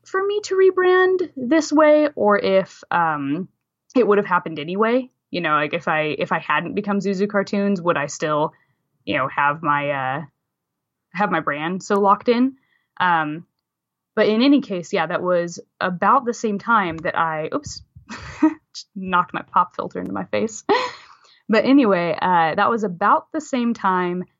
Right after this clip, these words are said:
that I, um, that I, that I rebranded. I dyed half of my hair pink. Um, I was going to more shows. So it just sort of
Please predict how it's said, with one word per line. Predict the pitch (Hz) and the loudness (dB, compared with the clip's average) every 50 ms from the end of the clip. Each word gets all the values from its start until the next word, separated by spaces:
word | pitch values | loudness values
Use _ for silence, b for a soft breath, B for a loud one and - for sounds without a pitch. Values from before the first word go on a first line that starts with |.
| _ _ _ _ | _ _ _ _
that | 185 175 160 180 165 156 156 160 156 156 156 - - - - - - _ _ - | -12 -6 -2 0 2 2 2 2 2 0 -2 -4 -6 -10 -18 -18 -20 _ _ -2
I, | - 175 165 160 160 156 160 156 | 0 2 2 2 2 0 -2 -2
um, | - 156 160 151 147 139 139 135 139 170 160 _ _ _ _ _ _ _ _ _ _ _ | -4 -4 -2 -2 -2 -2 -2 -4 -6 -8 -10 _ _ _ _ _ _ _ _ _ _ _
that | - 202 180 | 0 0 2
I, | 170 160 160 156 147 - | 2 0 -2 -2 -4 -4
that | 175 160 | -4 -4
I | 151 | -4
rebranded. | 160 160 208 240 226 214 208 196 196 190 185 185 185 180 - - - | -4 -2 -2 0 0 0 0 -2 0 0 2 2 2 2 2 0 2
I | 160 156 151 147 151 156 | 2 2 2 0 -2 -4
dyed | 156 165 156 160 165 170 165 170 | -4 -2 -2 0 0 -2 -4 -2
half | - 160 160 170 - | -2 -2 -2 -2 -2
of | 185 185 | -2 -2
my | 190 185 185 | -2 -2 0
hair | 175 175 180 196 202 | 0 0 0 0 -2
pink. | - - 190 180 175 180 180 - - - - - - _ _ _ _ - | -4 -6 -4 -2 -2 -2 -4 -6 -8 -12 -16 -16 -18 _ _ _ _ -2
Um, | 165 165 156 156 151 147 143 147 156 180 202 208 214 _ _ _ _ _ _ _ - | 0 2 4 4 4 2 2 0 0 -2 -4 -6 -8 _ _ _ _ _ _ _ -4
I | - 180 | -4 -2
was | 175 185 175 | -2 -2 -2
going | - 156 160 180 185 | -2 -2 0 0 0
to | 202 | 2
more | 214 208 220 214 | 2 2 2 2
shows. | - - 202 185 175 170 165 160 165 175 175 - _ _ _ _ | 0 0 0 0 2 0 0 0 -2 -4 -6 -10 _ _ _ _
So | _ - 208 190 | _ 0 2 2
it | 190 | 2
just | 185 277 294 302 - | 2 0 0 2 4
sort | 277 262 240 | 4 4 4
of | 226 202 180 | 4 2 -2